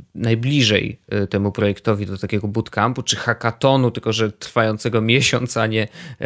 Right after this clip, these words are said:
a nie dwa dni czy czterdzieści osiem godzin. Mm,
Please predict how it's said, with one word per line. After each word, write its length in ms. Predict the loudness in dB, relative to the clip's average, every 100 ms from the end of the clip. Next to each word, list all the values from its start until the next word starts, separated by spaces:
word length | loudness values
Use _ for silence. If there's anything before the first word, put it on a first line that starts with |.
| 0
a 140 | 2
nie 140 | 2 0
dwa 260 | 2 0
dni 280 | 0 -2 -4
czy 160 | -4 -4
czterdzieści 540 | -4 -6 -4 -4 -2
osiem 220 | -2 -2
godzin. 380 | 0 0 0 -6 -10 _ -20 -20 _
Mm, 420 | -4 -2 0 0